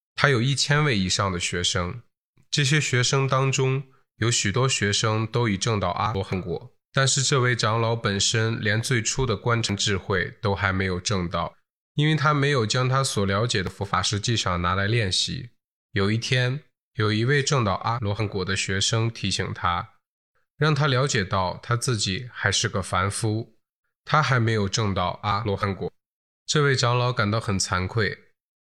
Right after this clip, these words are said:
所以有一天早上，他没有告诉任何人，就离开他的佛寺，进入森林里面去修行，希望能够证到阿罗汉果。他很精进地练习了三天，不仅一点结果也没有，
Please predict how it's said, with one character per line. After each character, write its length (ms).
所 260
以 80
有 180
一 60
天 220
早 180
上， 260
他 160
没 140
有 100
告 220
诉 140
任 200
何 200
人， 360
就 180
离 160
开 180
他 140
的 140
佛 180
寺， 260
进 240
入 160
森 300
林 180
里 80
面 220
去 140
修 160
行， 240
希 240
望 200
能 140
够 120
证 220
到 80
阿 160
罗 180
汉 200
果。 100
他 160
很 220
精 240
进 180
地 120
练 200
习 160
了 140
三 260
天， 440
不 100
仅 240
一 100
点 220
结 180
果 240
也 120
没 220
有， 220